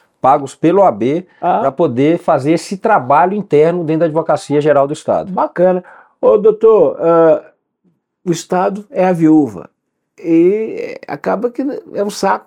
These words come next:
Speaker 2: quase que sem fundo. Então, dá pro senhor levar uma sugestão desse locutor que vos fala lá pro,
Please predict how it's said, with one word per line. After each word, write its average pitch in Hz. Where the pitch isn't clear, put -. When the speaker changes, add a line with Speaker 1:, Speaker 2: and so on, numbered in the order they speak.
Speaker 2:
quase 226
que -
sem 277
fundo. 156
Então, 240
dá 180
pro -
senhor 190
levar 151
uma 147
sugestão 127
desse 117
locutor 127
que 120
vos 113
fala 123
lá 120
pro, 110